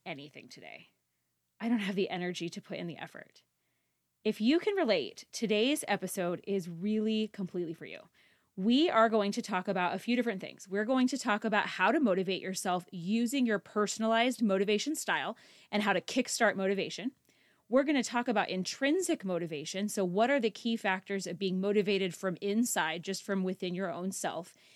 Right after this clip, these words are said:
And three motivation hacks that can keep you motivated every day.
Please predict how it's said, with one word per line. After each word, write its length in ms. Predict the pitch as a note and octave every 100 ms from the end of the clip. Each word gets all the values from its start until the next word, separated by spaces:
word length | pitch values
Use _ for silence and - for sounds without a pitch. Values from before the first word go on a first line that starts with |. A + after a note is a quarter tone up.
| _ _
And 320 | D4+ F4 A3 A3
three 400 | - C4 C#4+ D#4+
motivation 500 | C#4 B3 G#3+ G#3 F3
hacks 540 | - A4 G3 - -
that 160 | A3+ -
can 160 | A3
keep 180 | G#3+ A3
you 80 | G3+
motivated 460 | F#3+ F#3 F#3 F3
every 240 | E3+ F3 E3+
day. 220 | - -